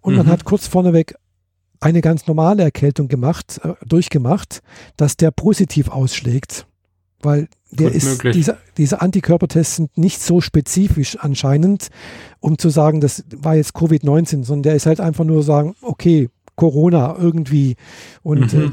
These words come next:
Speaker 2: Corona-Familie halt.
Speaker 1: Genau. Mhm.
Speaker 2: Ja.
Speaker 1: Ja. Aber es ist interessant, äh, diese Studie, da, die da dieser eine Professor in Heinsberg gemacht hat,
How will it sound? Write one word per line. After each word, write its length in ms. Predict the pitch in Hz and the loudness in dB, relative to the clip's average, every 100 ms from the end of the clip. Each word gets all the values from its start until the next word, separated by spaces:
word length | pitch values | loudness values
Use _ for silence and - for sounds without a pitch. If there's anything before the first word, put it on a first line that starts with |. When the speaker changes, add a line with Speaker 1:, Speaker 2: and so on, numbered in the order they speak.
| - - | -6 -4
Speaker 2:
Corona-Familie 1120 | 139 143 151 135 120 123 117 135 143 117 104 | -2 2 2 2 0 0 2 2 2 0 0
halt. 300 | 104 101 - | -4 -8 -4
Speaker 1:
Genau. 400 | 190 170 131 120 104 | 0 2 0 0 -2
Mhm. 340 | 165 143 156 - _ _ _ _ _ _ _ _ _ _ _ _ _ _ _ - - | -4 -4 -6 -10 _ _ _ _ _ _ _ _ _ _ _ _ _ _ _ -20 -8
Speaker 2:
Ja. 380 | 113 110 107 104 _ | -6 -6 -8 -12 _
Speaker 1:
Ja. 140 | 135 165 _ _ _ _ _ _ _ _ _ - | -10 -10 _ _ _ _ _ _ _ _ _ -6
Aber 200 | 165 175 | 0 2
es 140 | 160 175 | 2 0
ist 120 | 151 | -2
interessant, 560 | 175 165 151 165 - | 0 0 0 -2 0
äh, 280 | 185 170 165 | 0 2 0
diese 360 | 143 170 147 147 | -2 -2 2 0
Studie, 380 | - 170 202 202 | 0 -2 0 2
da, 300 | 175 160 156 | 2 2 0
die 200 | 156 147 | -2 0
da 260 | 147 143 127 139 | 0 -2 -6 -4
dieser 220 | 151 170 | -2 0
eine 160 | 151 156 | 0 0
Professor 480 | - - 160 170 | -2 0 0 2
in 140 | 147 113 | 0 0
Heinsberg 400 | 220 - 160 139 | -2 0 -2 0
gemacht 340 | 131 139 - | 0 -2 0
hat, 200 | 175 170 | -2 -2